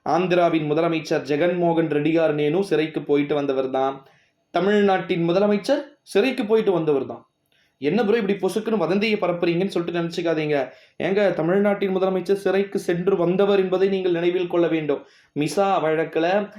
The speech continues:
சிறைக்கு சென்று அடி வாங்கி உதை வாங்கி வந்தவர் நம் தமிழ்நாட்டின் முதலமைச்சர்.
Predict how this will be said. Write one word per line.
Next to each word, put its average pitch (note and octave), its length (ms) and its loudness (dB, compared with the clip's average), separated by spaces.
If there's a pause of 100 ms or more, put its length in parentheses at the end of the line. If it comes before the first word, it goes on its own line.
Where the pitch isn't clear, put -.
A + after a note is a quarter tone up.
(120)
சிறைக்கு F#3 560 0
சென்று F3 720 2 (300)
அடி D#3 340 0
வாங்கி F3+ 760 -2
உதை E3+ 360 0
வாங்கி G3 400 -2
வந்தவர் F3+ 500 0
நம் F#3+ 220 -2
தமிழ்நாட்டின் E3 800 -4
முதலமைச்சர். C3+ 520 -4